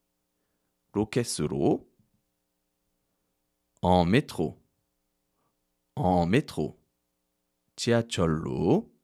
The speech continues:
En bus. En bus. Bosuro. En hélicoptère. En hélicoptère.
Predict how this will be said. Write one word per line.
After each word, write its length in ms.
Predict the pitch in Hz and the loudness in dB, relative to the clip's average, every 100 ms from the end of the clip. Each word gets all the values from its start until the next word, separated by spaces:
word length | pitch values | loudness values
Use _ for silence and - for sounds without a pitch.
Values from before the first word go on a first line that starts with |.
| _ _ _ _ _ _ _ _ _ _ _ _ _ _ _ | _ _ _ _ _ _ _ _ _ _ _ _ _ _ _
En 260 | 101 98 92 | 0 2 2
bus. 760 | 92 151 175 - - - - _ _ _ _ _ _ _ _ _ _ _ _ _ - | 0 -2 -2 -4 -16 -18 -20 _ _ _ _ _ _ _ _ _ _ _ _ _ -4
En 200 | 87 87 | -2 0
bus. 640 | 82 113 160 - - - - - _ _ _ _ _ _ _ _ _ _ 92 | 0 -2 -2 -4 -10 -12 -14 -20 _ _ _ _ _ _ _ _ _ _ -2
Bosuro. 880 | 104 - - 85 71 64 143 220 - _ _ _ _ _ _ _ _ _ _ _ _ _ _ _ _ _ | -2 -2 -2 -2 -2 0 0 0 -8 _ _ _ _ _ _ _ _ _ _ _ _ _ _ _ _ _
En 300 | 95 95 95 | 0 2 2
hélicoptère. 880 | 147 190 147 - - 78 73 - - _ _ _ _ _ _ _ _ _ _ | 2 2 0 -2 -2 -4 -4 -12 -20 _ _ _ _ _ _ _ _ _ _
En 260 | 92 90 87 | 0 0 2
hélicoptère. 960 | 117 165 190 131 - - 69 - - | 2 2 2 0 0 -4 -4 -6 -16